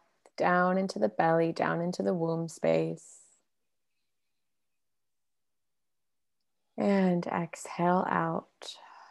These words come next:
I invite you to bring your focus and your attention right in the center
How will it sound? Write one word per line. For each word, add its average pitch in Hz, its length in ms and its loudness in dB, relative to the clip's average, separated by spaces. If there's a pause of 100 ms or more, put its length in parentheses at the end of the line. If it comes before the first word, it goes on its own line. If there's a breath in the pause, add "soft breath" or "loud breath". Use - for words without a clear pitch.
(3000 soft breath)
I 214 120 -2
invite 208 360 6
you 247 140 6
to 254 80 4
bring 196 440 6
your 240 180 6
focus 220 680 6
and 196 140 4
your 180 120 8
attention 196 840 2 (560)
right 185 400 8
in 254 140 8
the 254 100 8
center 175 880 2